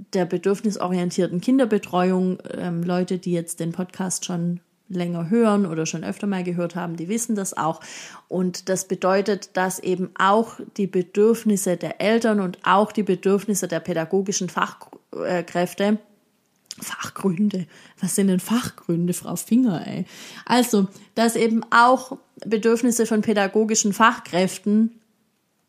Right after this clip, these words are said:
ähm, gesehen werden wollen und wahrgenommen werden wollen. Und das heißt, wenn ich jetzt anfange, mich über Themen zu unterhalten,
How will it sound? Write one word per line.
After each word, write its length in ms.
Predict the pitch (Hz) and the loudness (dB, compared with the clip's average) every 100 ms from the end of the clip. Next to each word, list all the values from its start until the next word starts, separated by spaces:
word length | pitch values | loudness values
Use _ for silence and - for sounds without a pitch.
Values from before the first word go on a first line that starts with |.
| _ _ _ _ | _ _ _ _
ähm, 680 | 202 196 202 202 202 196 202 - _ _ _ | 0 2 4 4 2 2 0 -6 _ _ _
gesehen 580 | 196 226 220 247 254 240 | -6 0 2 4 6 6
werden 340 | 165 151 170 | 4 2 -2
wollen 280 | 160 165 165 | 0 0 0
und 140 | 165 180 | 0 6
wahrgenommen 600 | 208 202 175 160 160 160 | 6 6 2 0 -2 -4
werden 300 | 160 151 147 | -6 -8 -6
wollen. 360 | 151 165 160 - - - - - | -6 -4 -8 -10 -20 -20 -20 -10
Und 180 | 190 196 | -2 0
das 160 | 196 | 2
heißt, 440 | 220 214 226 - - _ _ _ _ _ _ | 2 2 2 -2 -20 _ _ _ _ _ _
wenn 260 | 202 220 247 | 0 4 4
ich 120 | 247 | 4
jetzt 320 | 226 - - | 0 0 2
anfange, 540 | 220 285 285 247 240 | 4 4 4 4 4
mich 340 | 233 233 226 - | 4 4 2 0
über 380 | 220 226 220 220 - _ - - | 2 4 4 2 -10 _ -20 -8
Themen 400 | - 285 330 269 | 2 4 6 4
zu 140 | - 196 | 2 0
unterhalten, 840 | 190 180 175 175 180 - 240 285 | 2 0 2 2 2 2 2 2